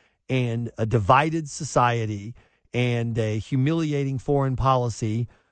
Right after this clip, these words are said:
and you wanna throw in some blatant open corruption on top of that,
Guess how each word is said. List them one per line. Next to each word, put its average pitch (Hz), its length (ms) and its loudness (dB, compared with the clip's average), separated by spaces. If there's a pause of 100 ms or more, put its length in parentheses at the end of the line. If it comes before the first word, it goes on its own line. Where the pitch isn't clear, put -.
(360)
and 139 160 2
you 143 80 -2
wanna 143 160 -2
throw 185 440 2
in 190 280 -4
some 143 320 -2
blatant 151 560 -2
open 143 320 2
corruption 151 520 0
on 135 120 -2
top 320 260 4
of 208 80 0
that, 165 380 -2